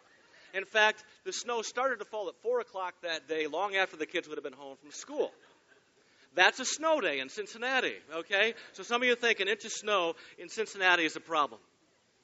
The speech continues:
Others of you, I heard you say, you, you think, you might think that the Bengals' failure to advance through the playoffs, right? That's a problem. In fact, I'm hearing people talk about the fact that, are they gonna do it this year?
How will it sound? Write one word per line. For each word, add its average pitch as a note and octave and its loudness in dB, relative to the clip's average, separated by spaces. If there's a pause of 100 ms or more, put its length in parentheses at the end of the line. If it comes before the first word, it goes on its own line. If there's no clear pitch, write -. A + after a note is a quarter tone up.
(380)
Others F#3+ -2
of G#3+ -6
you, A3 -2
I D3 -4
heard F3+ -10
you E3+ -20
say, F3+ -4
you, D#3 -6
you D#3+ -14
think, F#3 -10
you F3+ -14
might F3 -10
think F3+ -16
that E3+ -12
the E3 -8
Bengals' G3 -4
failure F#3+ -2
to D3+ -6
advance F3 -2 (320)
through C4+ 0
the D4+ 6
playoffs, F#3 4
right? A#3+ 4 (380)
That's B3 6
a A3 -4
problem. G#3 2
In - -16
fact, F3+ -10
I'm E3+ -12
hearing G#3 -4
people F3+ -16
talk F#3+ -8
about D#3+ -10
the D3 -20
fact F3+ -8
that, B2+ -20
are A#2+ -16
they C3+ -12
gonna C3 -14
do A3 -8
it - -12
this - -16
year? G#2 -20